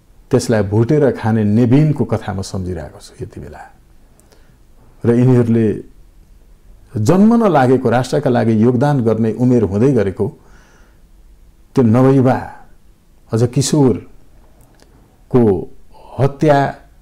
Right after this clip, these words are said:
आमाको गर्भभित्रै हुँदाखेरि गरेर त्यो गर्भको भ्रूणलाई बाहिर निकालेर भुटेर खाएका छन् यी शासकहरूले।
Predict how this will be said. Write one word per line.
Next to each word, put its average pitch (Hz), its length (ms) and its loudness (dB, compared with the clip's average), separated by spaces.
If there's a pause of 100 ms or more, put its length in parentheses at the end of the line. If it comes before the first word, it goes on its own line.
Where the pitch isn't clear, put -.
(100)
आमाको 156 400 0
गर्भभित्रै 147 640 2
हुँदाखेरि 117 680 -2 (840)
गरेर 110 500 2 (600)
त्यो 127 80 2
गर्भको 143 420 2
भ्रूणलाई 117 400 0
बाहिर 117 300 0
निकालेर 107 480 0
भुटेर 120 420 0
खाएका 98 340 -6
छन् 95 220 -10
यी 104 80 -4
शासकहरूले। - 840 -14